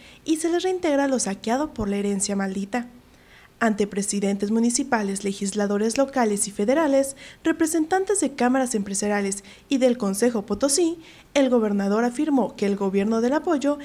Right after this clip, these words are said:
está haciendo las cosas de manera diferente, porque con estas treinta y tres ambulancias se regresan a las y los potosinos más de cincuenta y dos millones de pesos en efectivo recuperados por la Fiscalía General del Estado de San Luis Potosí,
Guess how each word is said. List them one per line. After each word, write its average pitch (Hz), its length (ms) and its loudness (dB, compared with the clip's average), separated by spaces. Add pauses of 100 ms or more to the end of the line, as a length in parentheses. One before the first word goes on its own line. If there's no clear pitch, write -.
(220)
está 320 320 2
haciendo 311 360 0
las 262 200 0
cosas 247 300 2
de 240 100 2
manera 208 420 0
diferente, 208 680 0 (380)
porque 233 300 2
con 196 200 0
estas 233 320 2
treinta 196 280 -2
y 196 40 -4
tres 196 280 0
ambulancias 294 640 2 (180)
se - 220 2
regresan 349 460 2
a 214 100 0
las 247 320 2
y 220 60 -2
los 214 160 -2
potosinos 285 640 0 (280)
más 339 320 4
de 403 60 2
cincuenta 233 360 0
y 202 60 2
dos 233 160 2
millones 220 420 2
de 277 120 2
pesos 294 360 -2
en 285 80 0
efectivo 285 640 -2 (260)
recuperados 330 680 0
por 285 120 -2
la 233 120 0
Fiscalía 208 480 -2
General 214 340 0
del 208 140 0
Estado 294 400 0
de 247 100 2
San 196 220 -2
Luis 196 220 0
Potosí, 202 500 -6